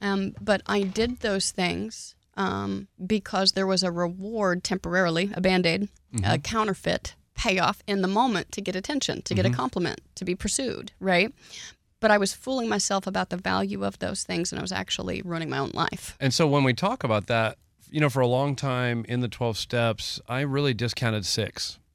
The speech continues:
Speaker 2: It didn't make a lot of sense to me until
Speaker 1: Six is
Speaker 2: something
Speaker 1: very
Speaker 2: like that
Speaker 1: different.
Speaker 2: comes up.
Speaker 1: S-, six is very different than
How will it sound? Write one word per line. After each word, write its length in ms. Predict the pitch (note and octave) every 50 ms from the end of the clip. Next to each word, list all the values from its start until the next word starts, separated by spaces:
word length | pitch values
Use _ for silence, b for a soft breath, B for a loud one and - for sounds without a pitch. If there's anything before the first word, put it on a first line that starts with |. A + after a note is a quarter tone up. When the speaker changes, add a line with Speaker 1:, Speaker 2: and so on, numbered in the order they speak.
| _ _ _ _ _ _ _ _ _ _ - -
Speaker 2:
It 100 | B2 G#2
didn't 200 | C3+ C3+ C3 B2
make 140 | A#2+ G#2+
a 40 | A2+
lot 100 | A2+ A2+ G#2+
of 60 | -
sense 240 | - A2 G#2+ G#2 -
to 100 | - A#2
me 160 | G2+ G#2 G#2
until 720 | A2+ A2 A2+ G#2+ - - - E3 F3+ E3 B2+ A#2+ C3 C#3+ -
Speaker 1:
Six 240 | - - - - - -
is 40 | D3
Speaker 2:
something 220 | C3+ - - C#3
Speaker 1:
very 140 | B2+ - A#2+
Speaker 2:
like 100 | A#2+ -
that 120 | F#3 F#3 F#3
Speaker 1:
different. 180 | F3+ F#3 F#3 F3
Speaker 2:
comes 100 | - G#2
up. 140 | B2+ A#2+ -
Speaker 1:
S-, 300 | - - - - - - - - -
six 300 | - C4 C4+ - - -
is 100 | A3+ F#3
very 300 | G3 G#3 G3+ G3+ G3+ G3
different 460 | F#3 - F#3 F3+ - - F#3 - -
than 180 | F#3 F3 E3+